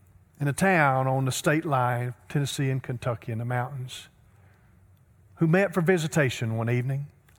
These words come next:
Uh, best I know, they were the only ones that showed up.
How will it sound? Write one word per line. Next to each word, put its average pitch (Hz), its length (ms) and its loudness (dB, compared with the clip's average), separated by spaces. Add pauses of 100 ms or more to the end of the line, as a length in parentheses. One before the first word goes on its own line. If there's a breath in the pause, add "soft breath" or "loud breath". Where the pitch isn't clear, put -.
(1040 soft breath)
Uh, 131 60 -18 (140)
best 143 300 2
I 147 100 6
know, 147 220 6
they 151 140 4
were 143 120 2
the 139 60 4
only 151 200 4
ones 147 240 4
that 139 80 -6
showed 160 340 0
up. 120 320 0